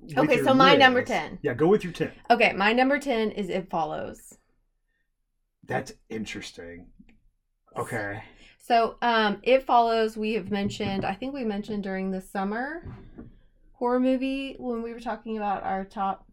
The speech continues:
Speaker 2: summer horror movies. I think you mentioned It Follows.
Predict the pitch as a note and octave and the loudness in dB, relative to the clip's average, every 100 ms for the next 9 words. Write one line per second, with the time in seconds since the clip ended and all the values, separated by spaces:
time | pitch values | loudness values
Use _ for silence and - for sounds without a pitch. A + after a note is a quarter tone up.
0 | _ _ _ _ _ _ A3+ G3 G3 G3+ | _ _ _ _ _ _ -8 -6 -6 -6
1 | G3 G#3 G#3 C4 C#4+ - - G#3 G#3 G3+ | -6 -6 -6 -8 -10 -14 -12 -8 -6 -6
2 | F3+ F3+ A#3+ D4+ - E4+ E4+ E4+ F#4+ A4 | -4 -4 -6 -8 -12 -10 -10 -8 -6 -6
3 | G#4+ A4+ G#4+ _ | -4 -6 -6 _